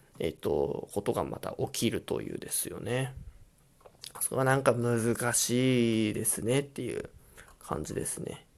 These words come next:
まあ、そうなんですよね。結構、でもここの、あの、最終的な日本アニメ、世界の潮流から外れてるっていうところですよね。ま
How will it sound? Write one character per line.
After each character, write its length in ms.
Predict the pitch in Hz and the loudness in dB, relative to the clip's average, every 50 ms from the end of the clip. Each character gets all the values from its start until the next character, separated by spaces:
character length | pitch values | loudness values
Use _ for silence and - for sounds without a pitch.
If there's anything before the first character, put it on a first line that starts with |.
| - - - - _ _ _ _ _ _ _ _ _ _ _ _ _ _ _ _ - - - - - - - - - - - - - | -20 -20 -20 -20 _ _ _ _ _ _ _ _ _ _ _ _ _ _ _ _ -20 -20 -20 -20 -18 -18 -18 -20 -20 -20 -16 -10 -8
ま 420 | - 50 - - - - 55 - - | -6 -6 -4 -4 -4 -6 -6 -6 -8
あ、 520 | - - - - - - - - - - - | -10 -10 -10 -10 -10 -10 -10 -10 -10 -4 0
そ 600 | - - - - - 73 82 90 107 113 120 120 | 0 0 2 0 0 0 2 2 4 6 6 6
う 20 | |
な 120 | 113 92 90 | 4 4 2
ん 100 | 95 50 50 - - | 0 -2 -6 -6 -8
で 140 | - - - | -8 -8 -8
す 80 | - - | -8 -8
よ 100 | - - | -8 -6
ね。 180 | - 104 117 - | -4 -4 -2 -2
結 180 | - 135 - | -2 -2 0
構、 180 | - 120 - - - - - - - - - - - - - - - - - - - - - - - - | 0 0 0 0 -4 -14 -20 -20 -20 -18 -18 -18 -18 -20 -20 -20 -20 -20 -20 -20 -20 -20 -20 -14 -6 -2
で 60 | 220 | 0
も 100 | 165 131 | 0 2
こ 200 | - - 180 202 | 2 2 2 4
こ 220 | - - 240 240 | 6 8 8 8
の、 320 | 233 233 226 226 226 220 208 | 10 10 10 10 10 10 10
あ 60 | 208 | 8
の、 160 | 202 202 196 190 | 8 8 8 8
最 160 | - 208 208 | 6 6 6
終 140 | 208 208 202 | 6 6 6
的 260 | 196 196 190 - 190 | 6 4 6 6 6
な 480 | 185 180 175 175 175 170 175 175 170 - - - - | 6 8 8 8 8 8 8 6 4 2 -4 -10 -4
日 220 | 160 151 147 147 135 | 2 4 4 4 4
本 560 | - - 165 165 170 170 170 170 170 170 165 | 6 6 8 8 8 8 8 6 6 8 8
ア 80 | 165 165 | 8 8
ニ 120 | 160 143 | 8 6
メ、 100 | 123 117 | 6 4
世 140 | - - 151 | 4 2 2
界 180 | - 143 123 | 4 4 4
の 60 | 110 107 | 4 4
潮 180 | - 110 107 | 4 4 4
流 80 | 107 104 | 4 4
か 120 | 107 110 | 4 2
ら 60 | - | 2
外 220 | - 120 113 120 127 | 2 2 2 2 2
れ 80 | 135 | 2
て 160 | 131 131 156 151 | 2 4 4 4
る 60 | 190 | 4
っ 40 | 196 - - - - _ - | 2 0 -4 -18 -18 _ 0
て 80 | - | 2
い 140 | 139 131 117 | 2 4 2
う 80 | 104 101 | 2 0
と 160 | - - 101 | -2 -6 -4
こ 500 | - - 107 113 113 110 110 110 104 92 | -2 0 2 2 4 4 4 4 2 2
ろ 60 | 85 | 0
で 100 | 90 101 | -2 -4
す 180 | - - - - | -4 -6 -6 -8
よ 140 | - 67 | -8 -6
ね。 140 | 82 110 123 | -4 -2 0
ま 180 | 127 123 123 | 0 0 -2